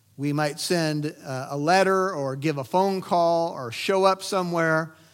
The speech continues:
And that was David's heart. David wanted to express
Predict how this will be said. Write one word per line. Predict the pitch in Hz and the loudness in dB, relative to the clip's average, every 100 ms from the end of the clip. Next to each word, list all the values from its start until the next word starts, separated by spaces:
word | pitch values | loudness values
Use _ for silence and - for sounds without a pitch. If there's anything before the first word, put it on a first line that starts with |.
| _ _ | _ _
And | 160 | 4
that | 233 | 4
was | 226 165 | 4 2
David's | 170 170 175 - | 2 2 0 -2
heart. | 196 165 127 - _ _ _ _ _ - | 0 0 -4 -16 _ _ _ _ _ -10
David | 127 156 165 170 160 143 - _ _ _ - | -2 0 2 2 0 -4 -16 _ _ _ -4
wanted | 165 175 | -2 0
to | 208 | 0
express | 214 - - 160 156 156 - | 0 -4 0 2 2 0 -12